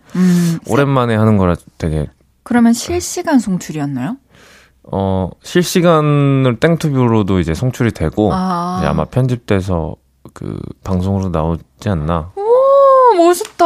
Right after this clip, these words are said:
Speaker 1: 화사하다. 사진 보고 있습니다. 너무 예쁘네요. 요즘에
Speaker 2: 오랜만에 또 이렇게 뭔가.
Speaker 1: 아니, 요즘에 스타일링이, 어, 굉장히 예뻐요.
Speaker 2: 아, 이제 회사를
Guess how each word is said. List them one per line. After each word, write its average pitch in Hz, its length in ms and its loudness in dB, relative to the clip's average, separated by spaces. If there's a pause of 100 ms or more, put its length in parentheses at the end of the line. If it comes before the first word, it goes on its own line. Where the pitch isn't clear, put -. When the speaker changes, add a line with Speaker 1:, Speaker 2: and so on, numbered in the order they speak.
Speaker 1:
화사하다. 311 540 4
사진 311 320 -4
보고 277 240 -2
있습니다. 220 420 0 (840)
너무 254 200 6
예쁘네요. 208 560 0 (760)
요즘에 120 160 2 (120)
Speaker 2:
오랜만에 139 300 2
또 113 180 0
이렇게 95 360 0 (180)
뭔가. 80 380 -6 (140)
Speaker 1:
아니, 254 140 4
요즘에 247 240 4
스타일링이, 415 1400 -2 (560)
어, - 60 -20 (280)
굉장히 240 1000 0
예뻐요. 151 580 -4 (680)
Speaker 2:
아, 87 540 0
이제 80 120 -4
회사를 101 640 0